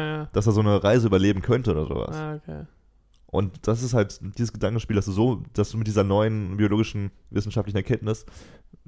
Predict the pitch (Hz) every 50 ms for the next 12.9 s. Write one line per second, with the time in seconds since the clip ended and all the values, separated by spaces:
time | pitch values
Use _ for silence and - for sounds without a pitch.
0 | - - - 110 104 - 117 110 107 101 98 104 - - 123 107 92 - - 101
1 | 92 - - - 101 95 98 95 - 101 90 90 - 113 110 123 - 92 82 82
2 | 82 80 165 165 160 156 143 143 - 170 170 165 156 151 147 - - - 123 117
3 | - 135 - - 107 107 113 117 110 - - - - - - - - - - 156
4 | - 165 151 147 - 175 180 180 170 - - _ _ _ - 233 - 156 156 147
5 | 147 147 151 160 160 - 160 147 139 139 139 - 139 135 135 - - 139 139 147
6 | 151 151 156 151 156 156 160 160 - - _ _ _ _ - 156 147 143 143 143
7 | - - 143 139 143 143 139 - _ - - - - - - 101 110 120 139 190
8 | 214 170 117 107 110 107 110 131 165 - 95 101 95 101 104 104 104 98 - -
9 | 110 101 98 98 95 - - - - - - - - - - - 95 113 120 120
10 | 120 - 131 135 117 101 101 90 104 120 123 - - 107 92 90 90 - 95 92
11 | - - 98 95 95 87 92 110 123 123 - - - - 73 - - - - -
12 | - - - - - - 98 98 - 85 - - 71 76 - - -